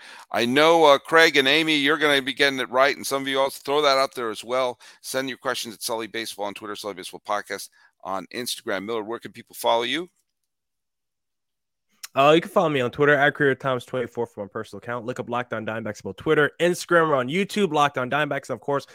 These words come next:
Speaker 2: on all your streaming platforms. Are we sure Craig and Amy are not just Googling answers and then telling you the answers, Sully Baseball?
Speaker 1: That's why I wanna get 'em on the show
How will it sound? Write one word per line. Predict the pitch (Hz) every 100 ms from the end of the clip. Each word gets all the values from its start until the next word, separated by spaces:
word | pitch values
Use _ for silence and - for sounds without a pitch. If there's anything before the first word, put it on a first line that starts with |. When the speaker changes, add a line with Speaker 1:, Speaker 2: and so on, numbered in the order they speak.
| -
Speaker 2:
on | 123
all | - 139
your | 135 117
streaming | 139 135 110
platforms. | - 139 - 147 143 131 - -
Are | 151
we | 226
sure | 226 - 233 240
Craig | - 196 208 190
and | 170
Amy | 160 180 185
are | 156
not | 147 147 156
just | 160 143 120
Googling | 147 151 147 147 135 117
answers | 127 127 127 120 -
and | 120 120
then | 110 -
telling | 120 117 101
you | 101
the | 85 92
answers, | 95 90 95 90
Sully | 101 80 82
Baseball? | 76 - - - _ _
Speaker 1:
That's | - 143 185 -
why | 151 151 135
I | 131
wanna | 131 131
get | 113 135
'em | 127 117
on | 120
the | 104
show | - 135 120 85